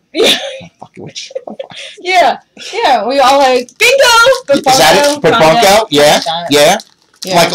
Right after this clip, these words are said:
Speaker 2: old people play it?
Speaker 1: Like losers.
Speaker 2: Like people that play drive a minivan?
Speaker 1: Minivan.
Speaker 2: Hey, hey, Jamie Pitts, is a requirement to play Bunko that you must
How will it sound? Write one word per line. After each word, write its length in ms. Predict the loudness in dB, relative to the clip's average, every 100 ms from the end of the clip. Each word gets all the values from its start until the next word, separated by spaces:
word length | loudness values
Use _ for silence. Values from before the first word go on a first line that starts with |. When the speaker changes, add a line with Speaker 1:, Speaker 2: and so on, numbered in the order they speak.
| 2
Speaker 2:
old 140 | 2
people 260 | -2 -2 0
play 160 | 2 2 0
it? 160 | -4
Speaker 1:
Like 220 | -8 -6 -6
losers. 480 | -8 -8 -8 -4
Speaker 2:
Like 160 | -2 -2
people 180 | -2 0
that 120 | 0
play 260 | 2 0 0 -2
drive 240 | 0 2 0
a 60 |
minivan? 500 | 0 -2 0 0 0
Speaker 1:
Minivan. 240 | 0 0 0 -8 _ -16 -16 -20 _ -20 -20 -20 _ _
Speaker 2:
Hey, 360 | 0 0 0 -6 -6
hey, 260 | 0 2 2
Jamie 380 | 2 2 0
Pitts, 320 | 0 0 0 -2
is 140 | -2
a 80 | 2
requirement 680 | 2 0 0 0 2 0 -2
to 100 | -4
play 240 | 0 0 2
Bunko 400 | 0 2 2 2
that 240 | 2 0
you 80 | -2
must 320 | 0 0 0